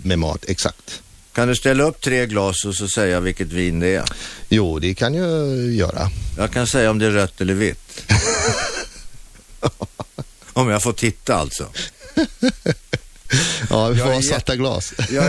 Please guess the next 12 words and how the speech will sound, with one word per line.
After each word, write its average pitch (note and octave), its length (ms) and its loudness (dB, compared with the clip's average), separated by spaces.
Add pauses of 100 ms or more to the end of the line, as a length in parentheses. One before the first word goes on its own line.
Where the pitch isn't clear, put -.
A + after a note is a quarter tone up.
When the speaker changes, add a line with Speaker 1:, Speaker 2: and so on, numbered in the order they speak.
Speaker 2:
är, C3+ 160 2 (200)
jag - 100 -4
är C3 40 4
jättedålig C3 840 0
på G2 120 -2
det F2 80 0
där. C2+ 280 -4 (720)
Eh, G#2 400 2 (220)
me-, G2+ 260 -4
men, A2+ 300 0
eh, A#2 80 2 (320)
e-, A2 80 -2